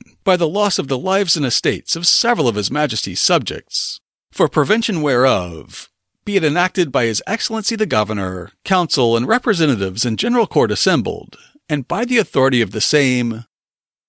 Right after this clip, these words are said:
that there be a lighthouse erected at the charge of the province on the southernmost part of the Great Brewster, called Beacon Island, to be kept lighted from sunsetting to sunrising." The law established a one penny per ton duty for all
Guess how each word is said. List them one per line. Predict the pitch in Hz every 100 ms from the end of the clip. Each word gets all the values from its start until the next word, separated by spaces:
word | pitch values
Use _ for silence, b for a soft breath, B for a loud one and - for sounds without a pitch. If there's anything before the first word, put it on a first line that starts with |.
| _
that | 208 202
there | 220
be | 208 226
a | 208
lighthouse | 160 160 92 87 -
erected | 165 180 196
at | 160
the | 139
charge | - 233 233
of | 196
the | 160
province | - 143 95 69 139
on |
the | 160
southernmost | 190 247 247 220 170 -
part | - 147
of | 151
the | 139
Great | 113 104
Brewster, | - 156 - 107 98
called | - 190 170
Beacon | 214 214 -
Island, | 98 92 92 85 87 - _ _
to | -
be | 208
kept | - 240 214
lighted | 143 127 117
from | - 104
sunsetting | - 135 107 165 170 175 170 - -
to |
sunrising." | 208 110 87 101 107 90 - - - _ _ _ _ _ _ _ _ _ _ _ _ _ _ _ _ _ _ _ _ _
The | 202
law | 202 247 285
established | - 165 147 135 -
a | 117
one | 156 240
penny | 226 190 165
per | -
ton | 123 143 123
duty | 104 131 107 85
for | -
all | 170 214